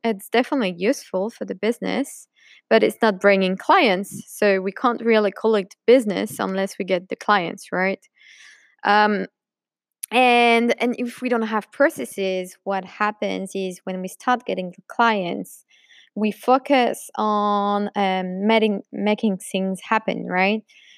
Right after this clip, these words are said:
We focus on serving the client, making sure that the client is happy, um, implementing. And at some point,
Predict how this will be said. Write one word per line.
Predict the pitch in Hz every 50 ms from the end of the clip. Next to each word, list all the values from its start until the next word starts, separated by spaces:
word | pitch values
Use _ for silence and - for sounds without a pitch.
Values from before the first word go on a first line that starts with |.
| _ - -
We | 208
focus | - 214 208 - 214 196 196 190 - - -
on | 190 185 185 185 180 185 180 180 180 -
serving | - - - 254 247 269 262 277 233 202
the | 196
client, | - - - 190 190 185 180 180 175 175 175 - -
making | 208 214 226 - 240 233
sure | - - - 214 208 208
that | 196 190 175 175 175 170 - - _ _ - _ _ -
the | -
client | - - 240 226 233 220 220 214 -
is | 196 185
happy, | - - - 196 185 - - 190 175 175 175 175 _ _ _ - _ _ - _ _ -
um, | 190 190 185 180 180 180 180 175 175 175 170 170 175 - _ _ _ _ _ _ _ _ _ _ _ -
implementing. | 220 214 208 202 - 214 208 208 208 220 254 285 294 294 285 - 233 190 180 175 175 175 180 175 - _ _ _
And | - 220 220 220 220 220 220 214 214 214 214 208 214 214 202 - _ _ _ _ _ _ _ _ _ _ _ _ _ _ _ _ _ _ _ _ _ _ _ _ _ _ _ _ _ _ _ _ _ _ _ _ -
at | 226 226 233 -
some | - 359 466 453 -
point, | - - 214 202 202 202 196 190 190 208 - - - -